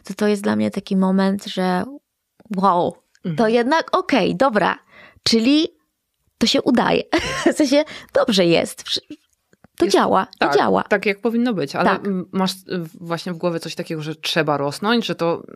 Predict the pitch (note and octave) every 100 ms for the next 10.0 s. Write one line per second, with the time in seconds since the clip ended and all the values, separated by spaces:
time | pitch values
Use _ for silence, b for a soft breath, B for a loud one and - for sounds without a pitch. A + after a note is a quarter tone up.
0 | - D#3+ F3+ - - D#3 - _ - -
1 | F3 - F3 C#4 C4+ A3+ G3+ G#3+ G#3+ A3
2 | G#3+ G#3 E3+ F#3+ A3+ A3+ G3+ G3 F#3+ -
3 | F#3+ F#3 - _ - - G3+ G#3+ A3 F#3
4 | D#3+ E3 D#3 D#3+ D#3 D#3+ - E3 D#3+ E3
5 | D#3+ - D#3 D3 D3 D3+ D3+ D3+ D3+ D#3
6 | D#3 E3 E3+ D#3 D3 A2+ - B B B
7 | - D#3 C#4 F#3+ G#3+ G3+ F#3 D3 F#2+ F#2+
8 | A#3 B3+ D#4 - G3+ D4 - A#3+ - G3
9 | F#3+ G#3 C4 - A3 A3+ - A#3+ A#3+ -